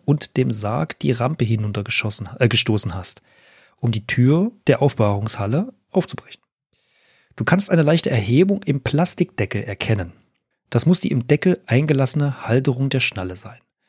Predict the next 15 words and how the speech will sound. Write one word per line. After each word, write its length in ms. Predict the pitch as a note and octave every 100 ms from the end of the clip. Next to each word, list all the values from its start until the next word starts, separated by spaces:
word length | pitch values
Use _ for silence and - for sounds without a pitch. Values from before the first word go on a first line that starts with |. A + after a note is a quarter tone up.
| _ _ _ _
Du 80 | B2
versuchst 540 | B2 G2+ E3 G3 -
dich 160 | A#3 -
im 100 | A2+
Schein 380 | - A#2+ D#3
des 180 | D#3+ -
spärlichen 520 | - - D#3 A3+ G#3 F3+
Lichts 420 | C3+ - - -
weiter 300 | G#2+ D#3+ D#3+
umzusehen, 680 | D#3+ E3+ C#3 - G2+ D#3+ F#3+
aber 200 | - C3
die 100 | B2+
Panik 500 | B2 - B2+ E3 -
überwältigt 540 | C#3 C#3 B2 C3+ - -
dich. 220 | -